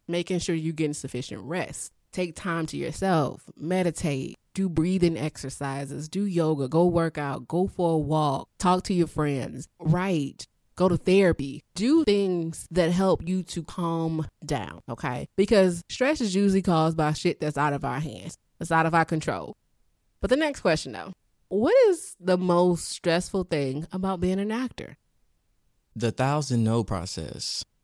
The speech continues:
Speaker 1: Okay,
Speaker 2: Oh.
Speaker 1: so we're gonna combine the question then, because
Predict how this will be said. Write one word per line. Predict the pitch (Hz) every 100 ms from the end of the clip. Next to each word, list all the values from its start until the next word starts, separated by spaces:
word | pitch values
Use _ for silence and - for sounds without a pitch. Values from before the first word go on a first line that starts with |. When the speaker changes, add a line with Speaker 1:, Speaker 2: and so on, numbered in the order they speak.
| _ _ _ -
Speaker 1:
Okay, | 214 202
Speaker 2:
Oh. |
Speaker 1:
so | 185 185
we're | 214
gonna | 196
combine | 180 165 160 156
the |
question | 151 175 - 147
then, | 107
because | 110 156 151 139 156